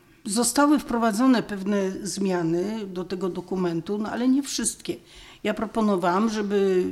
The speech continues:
w-, w-, tam, e, umieścić również akapit na temat pushbacków i powiedzieć bardzo wyraźnie, że pushbacki są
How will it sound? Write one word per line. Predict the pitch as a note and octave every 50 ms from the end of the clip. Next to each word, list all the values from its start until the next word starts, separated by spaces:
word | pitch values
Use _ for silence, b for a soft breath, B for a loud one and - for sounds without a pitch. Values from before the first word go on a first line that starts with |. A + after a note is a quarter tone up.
| - - - - - F#3+ F#3+ - - G#3 - - -
w-, | G3 F#3+ G3 G3+ F#3+ F#3 G3 F#3+
w-, | E3+
tam, | - G3 F#3+ F#3+ F#3 F#3 F#3+ F#3 F#3+ - - - G3
e, | F#3 F#3 F3+ F3+ F3+ F3+ F3+ F3+ F3+ F3+ B B B B B B B B -
umieścić | G3 G3 G3+ G#3 G3+ G#3 - A3 F3+ - G#3+
również | F#3 F3+ E3+ E3 F#3+ G#3 A3+ G#3+ - -
akapit | G3+ F#3+ - G#3 F#3 F3+ - A#3 G3+
na | G3+ G#3 G#3
temat | G#3 G#3 G#3 G3+ G3 G3
pushbacków | - - G3+ F#3 F3 E3 F#3+ F3 D3+ - - F#3 F#3 F#3 - - B B B B B B B B B B B B -
i | G#3 F3
powiedzieć | - G#3+ G3+ F3 F#3 A3+ G#3 G#3+ C4 A#3 F#3+ G3
bardzo | F#3 A3+ A#3+ B3+ A3+ G#3+ A3+ A3+
wyraźnie, | A3+ A#3+ A#3 B3+ B3+ A#3+ A3 F3 D3+ D#3 E3+ F#3
że | D#3+ E3+ -
pushbacki | - - A#3 G#3 G3 F#3+ A3 A3+ A3+ - B3 A3+
są | - - A#3 A3 A3+